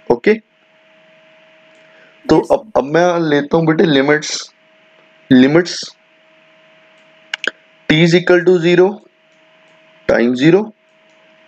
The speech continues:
Speaker 1: X is equal to X naught, initial position, and V is equal to U, that is initial velocity। Similarly, when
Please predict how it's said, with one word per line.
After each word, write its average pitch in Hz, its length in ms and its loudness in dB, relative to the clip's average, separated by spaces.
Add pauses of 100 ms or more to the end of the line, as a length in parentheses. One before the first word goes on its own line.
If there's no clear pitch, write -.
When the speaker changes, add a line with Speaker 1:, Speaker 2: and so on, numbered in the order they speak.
(140)
Speaker 1:
X 117 400 -2
is 160 160 -2
equal 160 280 0
to 170 160 4 (1400)
X - 340 -6
naught, 170 320 0 (1300)
initial 113 440 0
position, 151 420 0 (680)
and 104 300 -2 (140)
V 135 80 0 (100)
is 160 160 2
equal 117 380 0
to 156 40 2 (840)
U, 113 280 2 (760)
that 98 160 -2
is 104 160 -4
initial 135 340 0
velocity। - 380 -6 (800)
Similarly, 185 560 2 (500)
when 139 300 2